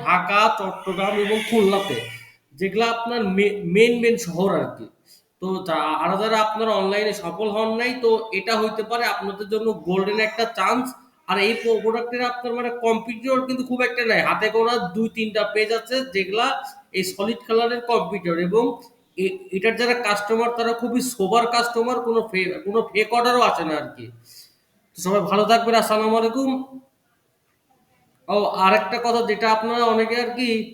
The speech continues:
নাম্বার চাইবেন, দেখেন এখানে নাম্বার টাম্বার সব দেওয়া আছে, নাম্বার হোম, WhatsApp সব দেওয়া আছে। এই ওয়েবসাইটের নাম কি? হিয়া শপিং ডট কম, হিয়া শপিং ডট কম, ঠিক আছে?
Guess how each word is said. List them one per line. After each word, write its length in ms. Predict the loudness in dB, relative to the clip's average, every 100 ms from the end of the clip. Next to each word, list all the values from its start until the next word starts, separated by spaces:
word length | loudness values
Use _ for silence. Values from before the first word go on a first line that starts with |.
| -4
নাম্বার 400 | 2 2 4 2 2
চাইবেন, 240 | 2 2 0
দেখেন 180 | -2 0
এখানে 240 | 2 2 2
নাম্বার 380 | 2 2 0 0
টাম্বার 260 | -2 0 0
সব 200 | 2 2 2
দেওয়া 160 | 0 0
আছে, 100 | 0
নাম্বার 360 | 0 0 0
হোম, 240 | 0 0 -2 -8 -14 -18 -2
WhatsApp 360 | 0 2 -2 -4 -4
সব 100 | -4 -2
দেওয়া 180 | 0 0 0
আছে। 160 | 0 0 -2 -12 -20 _
এই 120 | 2
ওয়েবসাইটের 440 | 4 4 2 0 2
নাম 100 | 2 0 -2
কি? 100 | -6 0
হিয়া 240 | 2 4 4
শপিং 380 | 4 2 0 0 2
ডট 180 | 2 2 -2
কম, 180 | -4 -4 -10 -20 _ _ -4
হিয়া 260 | 0 4 4 2
শপিং 300 | -2 -2 -2 0
ডট 220 | 0 0 -2
কম, 120 | -6 -4
ঠিক 120 | -4
আছে? 220 | -2 -2